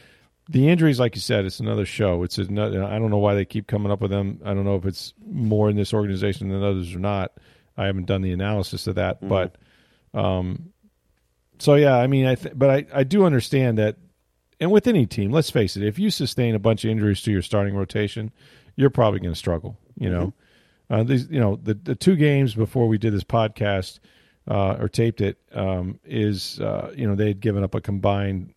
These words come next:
Speaker 1: uh, what was it, twenty, twenty-one runs. Now, not all of that was, you know, some of it was 'cause of injuries, and they had to go, you know, have some guys log some innings and take a beating,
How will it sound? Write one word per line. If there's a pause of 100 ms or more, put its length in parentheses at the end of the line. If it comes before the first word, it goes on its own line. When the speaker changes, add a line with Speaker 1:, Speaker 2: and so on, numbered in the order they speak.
(160)
Speaker 1:
uh,
what
was
it,
twenty, (300)
twenty-one
runs. (580)
Now,
not
all
of
that
was,
you
know,
some
of
it
was
'cause
of
injuries,
and
they
had
to
go, (800)
you
know, (400)
have
some
guys
log
some
innings
and
take
a
beating,